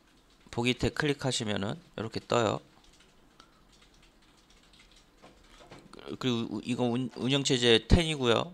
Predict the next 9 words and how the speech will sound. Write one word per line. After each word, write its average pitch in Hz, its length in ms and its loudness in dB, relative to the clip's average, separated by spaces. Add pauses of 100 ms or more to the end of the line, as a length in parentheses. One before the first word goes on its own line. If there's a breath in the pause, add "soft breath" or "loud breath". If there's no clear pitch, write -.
(220)
십이고요. 123 680 -2 (960 loud breath)
다른 165 240 4
거는 151 540 2
웹에 117 240 4
검색해 113 420 -2
보세요. 92 440 -2
숨김 131 360 -6
파일 110 320 0
설정 107 640 -2